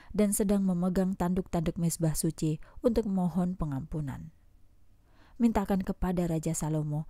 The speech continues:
agar ia bersumpah untuk tidak membunuh hambanya ini dengan pedang," katanya. Salomo menjawab, "Apabila kelakuannya baik,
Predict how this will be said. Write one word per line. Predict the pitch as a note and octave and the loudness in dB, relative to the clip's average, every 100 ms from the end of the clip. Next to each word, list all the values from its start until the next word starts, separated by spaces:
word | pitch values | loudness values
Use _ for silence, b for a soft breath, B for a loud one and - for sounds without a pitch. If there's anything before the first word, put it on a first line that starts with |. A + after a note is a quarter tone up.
| B | B
agar | - G#3 F#3+ - | -4 0 2 2
ia | G3 | 2
bersumpah | F3 F3+ - F#3 E3+ C#3 - B B | 2 0 0 -2 -2 -6 -6 B B
untuk | A#3 G#3+ - | 0 0 0
tidak | A3+ A#3 C#4 | 2 2 2
membunuh | G#3+ G3 G3+ A3 F#3 | 2 2 2 2 2
hambanya | G3 F3+ G3+ A3+ A#3 | 0 2 2 2 2
ini | - E3 C3+ - | 0 0 -2 -4
dengan | - E3 D3+ | -4 -2 -2
pedang," | D3+ D3+ C#3 B2 - - - - | -2 -2 -2 -4 -14 -20 -20 -10
katanya. | E3 - D3 C3+ - - - _ - - _ - - - _ _ - | -8 -4 -6 -6 -10 -16 -20 _ -20 -20 _ -20 -20 -20 _ _ -14
Salomo | - C4+ C#4 D4 D4 | -2 2 2 2 2
menjawab, | B3+ A3 F#3 C#3 - - - _ _ _ - b b | 2 2 0 -2 -6 -14 -20 _ _ _ -20 b b
"Apabila | - C#4+ C4 G#3 G#3+ G#3+ | -2 2 4 6 6 4
kelakuannya | F#3+ E3+ - D#3 D3+ D3+ | 0 -2 0 -2 0 -2
baik, | D3 D3 D#3 | -2 -2 -2